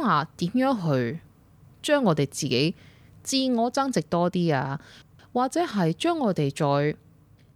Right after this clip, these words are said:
自己升高啲啊，或者叫升呢下啦。希望大家鍾意我今日嘅分享啦。咁如果大家鍾意嘅話，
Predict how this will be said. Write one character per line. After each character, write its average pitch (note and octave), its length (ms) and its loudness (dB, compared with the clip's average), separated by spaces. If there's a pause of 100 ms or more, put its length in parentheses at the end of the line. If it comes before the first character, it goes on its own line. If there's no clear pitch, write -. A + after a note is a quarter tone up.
(300)
自 - 100 -2
己 D3 260 0 (160)
升 C#4 440 -2
高 B3 260 -2
啲 A#3 260 0
啊， F3+ 360 0
或 D3 100 0
者 E3 100 2
叫 D3+ 220 0 (160)
升 A3+ 460 -2
呢 A3 200 0
下 A2 280 -4
啦。 C#3+ 240 -2 (920)
希 D#4 140 0
望 B3+ 180 0
大 G3 140 0
家 G#3+ 160 0
鍾 A#3+ 220 0
意 G#3 80 2
我 D#3+ 40 0
今 F3+ 120 0
日 - 20 0
嘅 D3 120 2
分 F#3+ 180 2
享 D#3 160 2
啦。 G3+ 160 0 (840)
咁 G3 100 2
如 B3 80 0
果 G3+ 100 2
大 G3+ 100 2
家 F#3+ 100 2
鍾 C4 180 0
意 A#3 160 2
嘅 F#3+ 100 0
話， F3 240 0